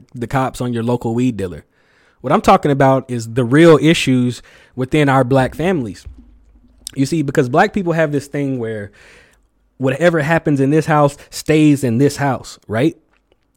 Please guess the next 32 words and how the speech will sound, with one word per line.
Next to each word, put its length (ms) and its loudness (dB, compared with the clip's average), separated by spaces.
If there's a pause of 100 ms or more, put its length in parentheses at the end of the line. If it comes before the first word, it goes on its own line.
(140)
Like, 140 2
we've 160 4
all 160 4
heard 280 0
that, 200 -6
right? 260 -4 (840)
But 120 -4
what 140 0
about 260 0
the 60 -2
houses 440 -6
with, 120 -2 (680)
with 160 0 (200)
sexual 500 4
predators 560 4
in 120 -8
'em? 140 -16 (1200)
Why 180 4
does 200 4
that 200 0
get 160 -4
to 80 -2
stay 220 -2
in 80 -6
the 80 -10
house? 340 -16 (840)
Why 180 6
is 100 4
there 160 4
no 220 0
turning 460 -2
these 300 -2